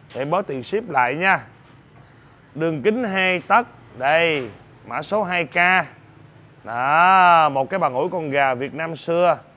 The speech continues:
Đây, hàng này hàng Việt Nam nha cô chú anh chị mình ha, liền lạc lành lặn luôn. Cái này thì em giao lưu với cô chú anh chị mình luôn.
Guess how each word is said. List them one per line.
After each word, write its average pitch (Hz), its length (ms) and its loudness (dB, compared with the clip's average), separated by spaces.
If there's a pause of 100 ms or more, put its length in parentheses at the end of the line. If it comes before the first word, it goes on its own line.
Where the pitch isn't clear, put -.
(640)
Đây, 143 420 0 (160)
hàng 135 200 -8
này 131 100 -8
hàng 131 200 -8
Việt 131 160 -12
Nam 160 220 -6
nha 160 60 -8
cô 165 60 -8
chú 175 60 -10
anh 175 40 -10
chị 156 120 -8
mình 135 160 -8
ha, 170 260 -4
liền 127 340 -10
lạc 127 240 -8
lành 127 200 -8
lặn 131 240 -6
luôn. 165 240 0 (640)
Cái 202 160 -2
này 180 180 2
thì 160 60 2
em 175 160 0
giao 190 160 2
lưu 190 160 2
với 214 160 -2
cô 196 80 0
chú 214 100 -2
anh 233 120 -4
chị 156 160 0
mình 156 160 -4
luôn. 180 260 -2